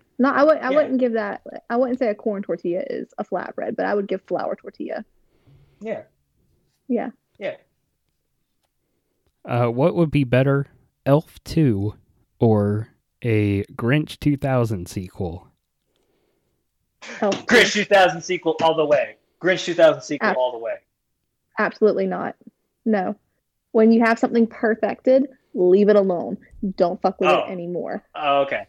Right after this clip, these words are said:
Speaker 2: Okay. Uh, that makes sense. That makes sense.
Speaker 3: I don't think either one of those
Speaker 1: Um,
Speaker 3: movies would have good sequels. <laughs> Uh, but you know what? Tell me whatever Elf does next. I don't know what he would do next. Is the story of his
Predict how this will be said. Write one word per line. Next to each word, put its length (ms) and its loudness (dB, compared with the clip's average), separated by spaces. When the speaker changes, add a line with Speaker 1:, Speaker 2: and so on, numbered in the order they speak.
Speaker 2:
Okay. 260 -6
Uh, 120 -6
that 160 -2
makes 140 -10
sense. 300 -20
That 120 -18
makes 160 -20
sense. 160 -20
Speaker 3:
I 80 -4
don't 140 0
think 160 0
either 260 2
one 160 2
of 100 2
those 200 4
Speaker 1:
Um, 80 -2
Speaker 3:
movies 360 0
would 160 2
have 240 0
good 220 -2
sequels. 840 0
<laughs> 200 -8
Uh, 420 -2
but 260 -8
you 80 -8
know 180 -8
what? 240 -4
Tell 240 4
me 160 4
whatever 600 0
Elf 360 -6
does 280 -6
next. 440 -18
I 120 -4
don't 160 -2
know 140 0
what 220 0
he 100 0
would 160 -2
do 180 -4
next. 600 -10
Is 220 -6
the 120 -10
story 560 -4
of 140 -2
his 420 -6